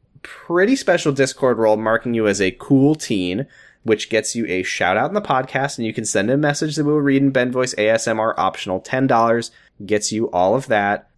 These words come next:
plus an incredibly special Discord role marking you as one of Marshall's chosen, allowing you to listen to the episode while we record it. And you can hear, uh, Jordan forget that he's muted, and you can hear, uh,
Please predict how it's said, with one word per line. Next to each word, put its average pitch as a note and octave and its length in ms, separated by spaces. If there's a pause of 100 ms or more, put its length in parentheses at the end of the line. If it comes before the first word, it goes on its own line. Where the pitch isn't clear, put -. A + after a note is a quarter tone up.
plus C#3 540
an A2 180
incredibly A#2 680
special B2+ 440
Discord F#2 560
role E2+ 240
marking F#2+ 400
you B2+ 100
as C#3 120
one F2+ 140
of D#2 120
Marshall's E3+ 840
chosen, G2+ 920 (540)
allowing G#2 440
you A#2+ 100
to B2+ 60
listen D3 360
to D3+ 80
the D#3 140
episode D3+ 460
while G3+ 380
we A3+ 100
record G#3+ 500
it. A2 260 (200)
And B2+ 120
you D3 100
can D3 140
hear, D3 540 (240)
uh, G#2 240
Jordan C#3+ 400
forget A#2 380
that A2+ 100
he's F#2+ 160
muted, D3+ 600 (260)
and G2+ 180
you A2 80
can G#2 160
hear, G2+ 600 (220)
uh, E2 580